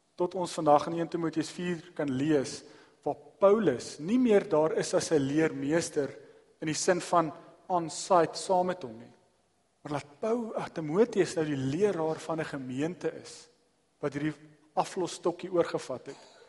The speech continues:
So ek lees vir ons een Timoteus vier vanaf vers ses. Dis natuurlik nou Paulus wat hier met Timoteus praat. "As jy hierdie dinge aan die broers voorhou, sal jy 'n goeie dienaar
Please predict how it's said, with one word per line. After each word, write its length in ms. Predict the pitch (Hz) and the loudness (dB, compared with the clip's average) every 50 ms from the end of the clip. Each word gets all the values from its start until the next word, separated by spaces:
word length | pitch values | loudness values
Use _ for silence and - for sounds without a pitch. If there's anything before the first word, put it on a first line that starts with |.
| _ _ _ _ _ _ _ - - | _ _ _ _ _ _ _ -16 -14
So 140 | - - 208 | 4 6 6
ek 80 | 185 156 | 8 8
lees 260 | 165 185 233 233 - | 8 6 6 6 4
vir 100 | - 247 | 4 4
ons 200 | 240 233 240 - | 4 4 2 0
een 160 | 226 226 220 | 0 0 0
Timoteus 560 | - 233 214 208 202 208 208 208 196 175 - - - - | -2 -2 0 0 0 0 0 0 0 0 -2 -4 -6 -4
vier 340 | 220 185 170 190 247 - - - - _ _ _ _ _ _ _ _ _ _ _ _ _ _ _ - - | -2 0 0 0 -2 -4 -8 -14 -20 _ _ _ _ _ _ _ _ _ _ _ _ _ _ _ -20 -6
vanaf 300 | - - 160 160 147 - | -4 0 2 2 2 4
vers 320 | - 151 143 135 - - | 4 4 4 4 2 0
ses. 380 | - 160 127 113 - - - - - - - _ _ _ _ _ _ _ _ _ _ _ _ _ _ _ _ _ - - - _ _ _ | 0 0 0 0 -4 -8 -10 -12 -16 -20 -20 _ _ _ _ _ _ _ _ _ _ _ _ _ _ _ _ _ -20 -20 -20 _ _ _
Dis 80 | - - | -10 -10
natuurlik 400 | 147 - - 170 165 175 175 175 | -8 -2 2 6 6 6 6 6
nou 180 | 156 156 180 | 4 2 2
Paulus 420 | 185 - - 165 165 170 165 165 - | 4 4 4 6 6 6 4 2 0
wat 140 | 160 151 - | -2 -2 -2
hier 120 | 151 147 | -4 -4
met 140 | 156 151 - | -4 -6 -4
Timoteus 460 | 151 147 139 139 139 143 165 147 - | -4 -2 -2 -2 -2 -2 -2 -4 -4
praat. 260 | - 131 127 123 120 - - - - - - - - - - - _ _ _ - | -6 -8 -8 -8 -8 -10 -16 -20 -20 -20 -20 -20 -20 -20 -20 -20 _ _ _ 2
"As 220 | 202 180 - - | 2 2 2 4
jy 240 | 170 190 240 277 302 | 8 10 10 10 10
hierdie 280 | 269 269 262 254 196 151 | 10 8 6 4 6 6
dinge 220 | 160 170 185 202 | 6 6 8 6
aan 140 | 226 220 196 | 6 6 4
die 100 | 196 180 | 4 2
broers 400 | - - 151 170 190 196 180 - | 2 2 2 2 2 2 0 -4
voorhou, 600 | - - - 220 226 208 156 135 123 123 127 135 131 | -6 -4 2 4 4 4 4 2 -2 -4 -4 -6 -6
sal 200 | - - 170 156 | -2 -2 0 2
jy 160 | 170 180 190 | 4 4 4
'n 60 | - | 2
goeie 420 | - - - - 240 254 277 247 202 | 0 -4 -4 0 2 4 4 4 4
dienaar 580 | 151 139 139 143 151 143 131 127 131 131 127 | 2 0 -2 0 0 0 0 0 -2 -4 -6